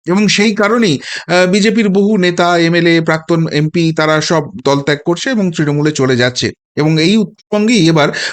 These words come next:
বড় ঝটকা খেতে চলেছে। সেখানে গেলেন নরেন্দ্র মোদী, এবং তারপর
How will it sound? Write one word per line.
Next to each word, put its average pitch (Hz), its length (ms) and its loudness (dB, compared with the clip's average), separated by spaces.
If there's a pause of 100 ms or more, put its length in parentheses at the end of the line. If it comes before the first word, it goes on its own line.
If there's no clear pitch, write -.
(100)
বড় 160 260 4
ঝটকা 143 360 -2
খেতে 120 240 -2
চলেছে। 113 300 -2
সেখানে 165 320 0
গেলেন 175 280 0
নরেন্দ্র 151 340 0
মোদী, 156 240 -2 (440)
এবং 240 240 2 (520)
তারপর 220 360 0